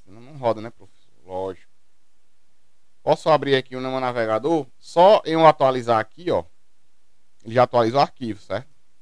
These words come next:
Veja que diferença, só porque eu tinha esquecido aqui de chamar o programa, ó. Quando eu clico em iniciar, ele abre essa janela aí de, do prompt, né? Já pede. Eu escrevo Hugo, boto ok e ele imprime automaticamente com confirm,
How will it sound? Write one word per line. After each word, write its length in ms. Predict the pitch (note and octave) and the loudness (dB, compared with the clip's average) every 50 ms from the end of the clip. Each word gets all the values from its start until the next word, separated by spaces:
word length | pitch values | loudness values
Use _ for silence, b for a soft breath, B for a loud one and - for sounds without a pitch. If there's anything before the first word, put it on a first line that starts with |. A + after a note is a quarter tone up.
| - | -20
Veja 200 | - G#2+ A2+ A#2+ | -16 -16 -16 -16
que 80 | B2+ D3 | -16 -18
diferença, 480 | C#3 - D3 D3 D3+ C#3 A#2 G#2 G2+ - | -12 -6 -2 -2 -2 -2 -4 -6 -8 -12
só 100 | - A2+ | -16 -16
porque 140 | - - | -16 -16
eu 40 | C3 | -20
tinha 60 | - | -20
esquecido 420 | C3+ - - - C3 - - A#2+ A#2 | -20 -20 -20 -20 -20 -18 -14 -12 -12
aqui 280 | A#2 - - A#2 A#2 | -12 -12 -14 -16 -14
de 100 | A2+ A#2+ | -14 -16
chamar 240 | A#2+ - - A#2+ A#2+ | -18 -16 -14 -12 -12
o 60 | A#2+ | -12
programa, 420 | A2+ - C3 C3+ A#2+ G#2 G2 F#2 E2 | -10 -10 -12 -10 -10 -12 -10 -12 -14
ó. 60 | D#2 - - - - - - - - - - - - - - | -16 -18 -20 -20 -20 -20 -20 -20 -20 -20 -20 -20 -20 -12 -8
Quando 120 | C#3+ D3+ | -4 -4
eu 60 | E3+ | -4
clico 220 | E3 F3 E3+ E3 E3 | -4 -4 -8 -6 -4
em 40 | |
iniciar, 440 | D#3+ D#3+ D#3 - - D3+ D3+ D#3 E3 | -4 -4 -4 -4 2 6 8 8 8
ele 160 | E3 D#3+ D#3 | 8 8 10
abre 220 | D3+ D#3+ E3 E3 E3 | 10 10 10 10 6
essa 220 | D#3+ - D3+ C#3+ | -2 -2 -8 -6
janela 400 | C#3+ C#3+ C#3 C3 B2+ B2+ A#2+ A#2 | -6 -4 -4 -2 0 0 2 2
aí 220 | A2 A2 G#2+ G#2+ G#2+ | 0 -2 -4 -6 -10
de, 300 | G2 G2 F#2+ F#2+ F#2+ - - - - - - - - - | -12 -12 -12 -12 -14 -16 -18 -20 -20 -20 -20 -20 -20 -20
do 60 | A#2+ | -20
prompt, 480 | - - B2+ B2+ D#3 F3+ - - - | -18 -4 0 0 0 0 0 -12 -16
né? 200 | A#2+ A2+ B2 D#3+ - - - - - - - - - - - - - - - - - - | -14 -14 -14 -14 -16 -20 -20 -20 -20 -20 -20 -20 -20 -20 -20 -20 -20 -20 -20 -20 -20 -20
Já 200 | - - A2+ A#2 | -2 0 0 0
pede. 420 | - - D#3 D3+ C3+ A2 F2+ F2 - - - - - - - - - - - - - - - - - - - - | 2 0 2 2 2 2 0 -12 -20 -20 -20 -20 -20 -20 -20 -20 -20 -20 -20 -20 -20 -20 -20 -20 -20 -20 -20 -12
Eu 100 | - D3 | -10 -8
escrevo 560 | D3+ C#3+ D3 - A#2+ B2 A#2+ A#2 A#2+ A#2+ A2 - - - | -8 -8 -10 -12 -12 -12 -12 -12 -14 -20 -20 -20 -20 -14
Hugo, 300 | C3+ C#3 D3 D#3+ E3+ - - - - - - - - - - - - - - - - - | -14 -14 -14 -14 -18 -20 -20 -20 -20 -20 -20 -20 -20 -20 -20 -20 -20 -20 -20 -20 -20 -14
boto 260 | - A#2 A#2 A#2 - C3+ | -6 -6 -6 -4 -2 -4
ok 400 | C#3 C#3 - C3+ C3+ C#3+ D#3 - | -4 -4 -4 -8 -8 -8 -8 -8
e 120 | C3+ C#3 | -8 -6
ele 140 | C3+ C3+ C#3 | -4 -4 -4
imprime 280 | C3+ - C#3 C3 C3+ C3 | -6 -8 -8 -6 -4 -4
automaticamente 720 | C3+ B2+ D3 C#3 C3+ C3+ - - C#3 B2 A2+ A2+ A#2+ B2+ | -4 -4 -2 -2 -2 -2 -2 -4 -6 -6 -6 -6 -8 -10
com 160 | - - B2+ | -14 -18 -18
confirm, 520 | - - B2+ B2+ - - C3 B2 B2 D3 | -16 -16 -18 -18 -12 -8 -6 -6 -6 -6